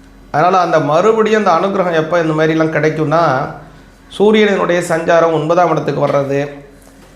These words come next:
இது மாதிரியான சமயத்துல தான் வந்து இந்த சூரிய அதனுடைய பலன் கொஞ்சம் அதிகமாக கிடைக்கும். அதனால வந்து அந்த மாதிரி சமயம்,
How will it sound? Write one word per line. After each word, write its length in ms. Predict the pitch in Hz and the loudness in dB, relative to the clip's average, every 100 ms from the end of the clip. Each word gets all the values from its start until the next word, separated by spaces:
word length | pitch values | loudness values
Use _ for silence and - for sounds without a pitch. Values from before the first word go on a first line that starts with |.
| - - - | -20 -14 0
இது 120 | 151 | 2
மாதிரியான 480 | 185 190 196 208 196 | 4 2 4 2 0
சமயத்துல 680 | - 170 190 202 202 175 | -2 -2 0 -2 -2 -2
தான் 180 | 185 196 | 2 0
வந்து 260 | 170 165 190 | 0 -2 0
இந்த 400 | 165 151 139 117 | 2 2 2 0
சூரிய 720 | - 190 190 180 156 139 123 - - - | -4 -2 2 2 2 2 -2 -8 -16 -16
அதனுடைய 500 | - 143 151 147 143 | -6 -2 0 0 0
பலன் 340 | 123 143 190 196 | 2 2 2 0
கொஞ்சம் 220 | 165 160 | 0 2
அதிகமாக 580 | 139 160 180 156 139 160 | 0 0 0 -2 -2 -4
கிடைக்கும். 600 | 139 131 135 139 113 - - - - - - - - - - - - | -4 -6 -6 -6 -8 -12 -18 -20 -20 -20 -20 -20 -20 -18 -18 -12 -4
அதனால 260 | 135 160 | 0 2
வந்து 220 | 160 156 | 2 2
அந்த 240 | 170 156 156 | 2 0 -2
மாதிரி 220 | 151 143 | -2 -4
சமயம், 540 | 139 156 180 202 214 | -4 -4 0 2 0